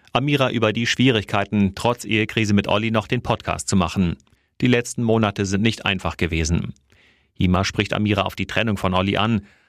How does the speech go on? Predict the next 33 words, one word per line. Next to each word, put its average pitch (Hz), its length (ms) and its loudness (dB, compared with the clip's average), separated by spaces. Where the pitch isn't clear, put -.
Darauf 123 260 0
Amira: 123 480 0
"Ich 113 100 -8
bin 143 160 0
schon 135 200 0
lange 110 240 0
getrennt, - 560 -2
das 101 160 -6
ist 104 120 -6
ein 104 120 2
langer 101 260 0
Prozess, - 720 -4
inoffiziell." - 680 -4
Amira 92 340 2
über 90 220 -4
ihre 92 220 -2
Gefühlswelt: 107 640 0
"Ich 127 160 4
habe 120 140 0
nicht 156 200 -8
nur 127 140 0
einige 107 300 -2
Bisswunden 113 420 0
auf 95 140 -2
der 95 100 -2
Zunge, 123 340 2
sondern 113 360 0
auch - 160 0
ein 110 100 0
paar 123 140 -2
Messerstiche 110 500 -2
im 123 80 0
Rücken. 110 520 2